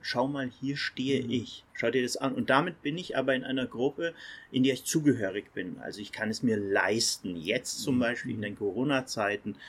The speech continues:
Speaker 1: nach Italien zu fliegen und dort in ein gutes Hotel zu gehen, mit einem Pool oder einem tollen Strand oder so. Und das muss ich aber in erster Linie zeigen, sonst existiert es
Speaker 2: Ja, ja.
Speaker 1: nicht. Wenn ich kein einziges Bild poste, auf Facebook ist eh, sind eh nur noch Ältere, aber auf Instagram,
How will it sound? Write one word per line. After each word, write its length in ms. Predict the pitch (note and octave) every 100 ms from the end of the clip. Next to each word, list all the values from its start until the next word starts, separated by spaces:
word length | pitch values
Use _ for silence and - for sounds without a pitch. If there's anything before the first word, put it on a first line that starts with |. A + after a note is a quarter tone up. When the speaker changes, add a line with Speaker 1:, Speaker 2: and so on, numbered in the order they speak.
| -
Speaker 1:
nach 140 | - A2
Italien 640 | B2 - - G2 B2 B2
zu 160 | A2 A#2+
fliegen 760 | - - A2 B2+ D#3 E3 F3 E3+ - -
und 160 | - A2
dort 240 | G#2 A2+
in 140 | - A2
ein 60 | G2
gutes 240 | G#2 -
Hotel 360 | - - A#2 B2+
zu 160 | B2
gehen, 200 | G#2+ A2
mit 80 | G2 -
einem 100 | E2 -
Pool 260 | - A#2+ A#2
oder 200 | G2 F2+
einem 160 | E2+ E2+ -
tollen 240 | G#2+ F#2+
Strand 500 | - G2 G2 A2+ B2
oder 200 | G#2 G2
so. 80 | F#2+
Und 340 | - - -
das 140 | A2+ B2
muss 180 | C3
ich 160 | C#3 - -
aber 180 | A#2
in 80 | A#2+
erster 280 | A2 B2 C#3
Linie 120 | B2+
zeigen, 260 | - E3 D3+
sonst 220 | C3 B2
existiert 560 | C3+ - C3 - G#3+ -
es 60 |
Speaker 2:
Ja, 60 | B2
ja. 80 | A2
Speaker 1:
nicht. 120 | A2+ - -
Wenn 120 | C3
ich 100 | C3
kein 240 | E3 D#3+
einziges 460 | D#3+ A3 B3 G3+ -
Bild 280 | - F#3 -
poste, 520 | A2+ G#2 - F#2+ E2+ -
auf 160 | - G#2
Facebook 400 | - A2 - A2
ist 140 | A2 -
eh, 200 | B2 A#2+
sind 200 | A#2 G#2+
eh 60 | A2+
nur 120 | C#3 C#3
noch 60 | -
Ältere, 420 | C3+ C#3 D3 A2+
aber 140 | A2+
auf 100 | A2+
Instagram, 400 | C3 C#3 E3 E3